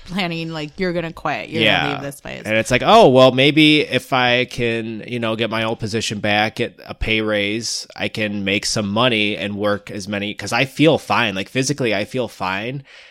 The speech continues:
Speaker 2: And because I've had <laughs> so much, like, I don't know, I'm kind of a, I guess you could say, a negative person. I
Speaker 1: Yeah.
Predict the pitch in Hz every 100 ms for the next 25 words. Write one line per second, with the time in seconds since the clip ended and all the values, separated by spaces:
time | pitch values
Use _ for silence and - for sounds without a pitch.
0 | - _ _ 117 117 113 104 101 95 -
1 | 127 - 127 127 143 135 135 110 - -
2 | - - 139 - 120 101 95 - - 117
3 | 120 95 73 73 104 _ - - 160 160
4 | 151 156 131 117 104 92 92 - _ _
5 | 107 110 - 110 107 - 107 104 101 101
6 | - 95 95 95 104 101 - 101 98 113
7 | 107 110 113 202 170